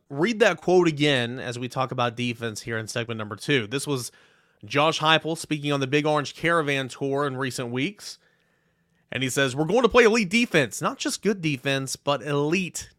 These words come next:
defense. We took huge strides in year two, creating havoc on that side of the football." Does Tennessee need to play elite defense in order for this team to be above average, you know, trending towards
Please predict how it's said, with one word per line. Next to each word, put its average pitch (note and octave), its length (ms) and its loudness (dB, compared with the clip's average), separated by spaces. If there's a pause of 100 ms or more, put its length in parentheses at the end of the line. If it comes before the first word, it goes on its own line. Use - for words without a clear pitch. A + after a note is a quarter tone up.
defense. G#2+ 640 -4 (400)
We B2 140 -2
took C#3 240 2
huge A3 320 -2
strides F3 420 4
in C#3 140 -2
year B2+ 160 -2
two, F#3 300 -2
creating B2+ 320 -2
havoc D3+ 500 -2
on B2+ 180 -4
that B2 240 -2
side A2+ 520 -2
of A2 240 -4
the G#2+ 100 -8
football." A#2+ 540 -4 (1200)
Does F#3+ 180 0
Tennessee E4 440 2
need D#3+ 680 2 (540)
to C#3+ 100 -2
play D3+ 240 2
elite C3+ 480 0
defense C3 640 -4
in B2 100 -6
order B2+ 300 -4
for B2+ 240 -4
this A#2 200 -6
team A#2+ 360 -8
to - 120 -10
be A2+ 600 -4 (540)
above A#2 380 -2
average, G#2+ 600 -4 (500)
you B2 80 -10
know, A2 140 -6
trending C#3 360 0
towards C3 540 -2